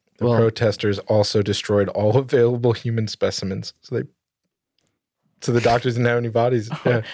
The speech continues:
Speaker 2: Well, they had the new dead.
Speaker 1: Yeah, I guess so.
Speaker 2: <laughs> The new twenty people.
Speaker 1: Yeah.
Speaker 2: Uh, dude, that's crazy, dude.
Speaker 1: Yeah.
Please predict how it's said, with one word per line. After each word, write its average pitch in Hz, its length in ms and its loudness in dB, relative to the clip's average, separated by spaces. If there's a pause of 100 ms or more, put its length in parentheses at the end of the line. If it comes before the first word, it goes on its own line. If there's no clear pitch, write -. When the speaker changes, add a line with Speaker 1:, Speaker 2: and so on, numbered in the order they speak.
(100)
Speaker 2:
Well, 151 100 4
they 143 80 2
had 139 140 4
the 127 60 4
new 139 160 4
dead. 127 320 2 (260)
Speaker 1:
Yeah, 120 160 2
I 113 40 2
guess 110 200 2
so. - 380 2
Speaker 2:
<laughs> - 40 -20
The 185 100 4
new 151 200 2
twenty 160 340 0
people. - 500 -2 (200)
Speaker 1:
Yeah. 104 320 2
Speaker 2:
Uh, 123 500 0 (220)
dude, 147 140 4
that's 170 180 2
crazy, 196 640 0
dude. 101 160 -2
Speaker 1:
Yeah. 117 320 2